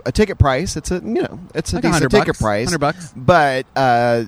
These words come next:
Speaker 1: but I mean, those bartenders work it, and, and, uh, you didn't definitely feel like you're getting your money's worth.
Speaker 2: The food was good. Uh, I don't really remember much except for I was allowed past the security guards and onto the stage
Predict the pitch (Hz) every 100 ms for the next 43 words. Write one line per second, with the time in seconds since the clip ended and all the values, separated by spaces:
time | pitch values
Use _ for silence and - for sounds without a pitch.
0 | - 147 147 156 156 156 - 147 143 139
1 | 113 113 104 117 123 104 98 - 110 113
2 | 113 - 113 113 113 113 110 120 120 117
3 | - 135 - 131 123 - 131 120 113 -
4 | 107 104 104 - - - 143 131 113 110
5 | 113 107 90 90 98 - - _ 131 123
6 | 156 156 165 170 143 156 151 156 143 -
7 | _ _ _ _ _ - 120 117 117 117
8 | 127 _ _ _ _ _ 120 127 170 165
9 | - 165 175 175 165 160 156 147 147 156
10 | - 135 147 147 135 131 127 127 120 -
11 | - 123 127 135 147 156 151 - 151 156
12 | 170 - 175 - 156 - 160 160 147 135
13 | 131 131 135 127 139 151 - 160 131 -
14 | - 170 156 131 123 - -